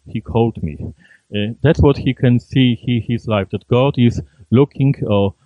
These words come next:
uh, to him with mercy and calling him, uh, to, to this job what he is doing now.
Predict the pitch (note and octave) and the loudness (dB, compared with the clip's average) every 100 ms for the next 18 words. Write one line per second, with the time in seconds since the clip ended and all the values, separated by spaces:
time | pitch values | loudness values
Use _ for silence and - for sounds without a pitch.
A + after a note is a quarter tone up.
0 | _ G2 F#2+ F#2+ F#2+ E2+ G#2 G2+ G2 G2+ | _ -6 -4 -4 -6 -6 -2 0 0 -2
1 | - - A2+ C3 C3 A2 A#2 G#2 A2+ A#2 | -2 -2 0 2 4 4 2 0 0 0
2 | - A2+ E3+ - _ - G#2 - C3+ C#3 | -2 -4 -4 -8 _ -8 -6 -2 0 0
3 | D3 - G#2 G#2 B2 - _ G2+ G2+ G#2 | -2 -4 -4 -2 -4 -8 _ 0 2 2
4 | - _ - G#2 A#2 A#2 - A2 A#2 - | -2 _ -2 0 0 -2 -2 -2 -2 0
5 | A#2 A2 G#2+ G2+ - A2 G#2 G2+ G#2+ G2 | -2 0 0 0 -2 0 0 2 0 0
6 | G2+ - _ - A2+ G2+ E2 | 0 -4 _ -4 0 2 0